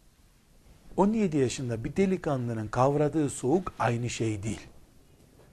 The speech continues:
On yedi yaşında, yirmi yedi yaşında bir insan mesela beş derecede bile banyo yapar ve hastalanmaz.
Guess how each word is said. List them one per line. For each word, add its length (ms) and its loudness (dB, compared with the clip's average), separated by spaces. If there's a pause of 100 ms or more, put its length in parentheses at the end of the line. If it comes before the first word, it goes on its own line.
(340)
On 180 4
yedi 220 2
yaşında, 340 0
yirmi 320 0
yedi 180 0
yaşında 420 -2
bir 60 -2
insan 420 0 (460)
mesela 560 6 (300)
beş 340 10
derecede 520 2
bile 240 -2
banyo 300 2
yapar 420 4 (320)
ve 40 -2
hastalanmaz. 800 -2